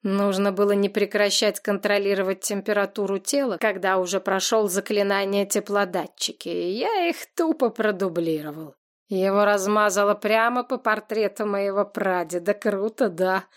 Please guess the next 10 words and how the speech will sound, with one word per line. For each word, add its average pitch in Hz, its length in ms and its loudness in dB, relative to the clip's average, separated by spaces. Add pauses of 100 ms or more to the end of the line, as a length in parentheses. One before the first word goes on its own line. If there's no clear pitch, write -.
(280)
Двойная 214 680 2
польза. 185 580 0 (200)
И 226 140 4
украшение, 202 920 -2 (400)
и 247 180 4
деду 190 500 2
я 180 220 2
терпеть 180 720 -6
не 175 160 -8
мог. 165 400 -12